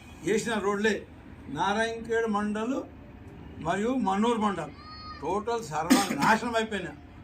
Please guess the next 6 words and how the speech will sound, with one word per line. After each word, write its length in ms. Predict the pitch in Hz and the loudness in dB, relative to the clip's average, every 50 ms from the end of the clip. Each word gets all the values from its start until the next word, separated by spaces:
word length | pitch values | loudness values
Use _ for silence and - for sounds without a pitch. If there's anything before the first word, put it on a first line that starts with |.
| - - | -6 -4
అంటే 160 | 214 220 240 220 180 | -2 0 0 0 2
రోడ్లు 260 | 196 220 233 240 247 254 208 | 4 2 4 4 2 2 4
సరిగా 280 | 226 233 226 226 220 208 | 4 4 4 2 0 0
వేయకుండా 480 | 208 208 208 208 208 202 196 202 214 247 277 - - - - - - - - - - - - - - - - - - - - | 0 0 -2 -2 -4 -2 0 2 4 4 2 2 -2 -10 -16 -18 -16 -16 -18 -16 -16 -16 -14 -14 -14 -14 -12 -12 -10 0 0
డబ్బులు 320 | 170 175 170 202 233 240 233 226 214 | 0 0 2 2 0 2 0 0 -2
మొత్తం 220 | 214 214 - 226 | -4 -2 -2 -4